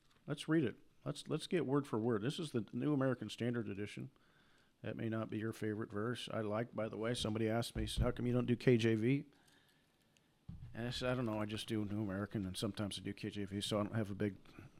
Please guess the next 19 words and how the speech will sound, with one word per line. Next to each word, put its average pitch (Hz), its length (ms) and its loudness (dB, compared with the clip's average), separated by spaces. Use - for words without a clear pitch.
I, 123 180 4
I, 139 60 6
I 135 220 4
can't 139 260 6
stand 147 300 4
N 127 160 2
I 120 100 4
V, 101 240 2
but 120 280 8
that's 123 220 2
a - 20 -8
different - 220 -4
story." 104 160 -6
All 147 80 8
right. 139 160 12
Revelation 165 500 10
two, 170 360 8
verse 151 240 6
nine. 160 260 8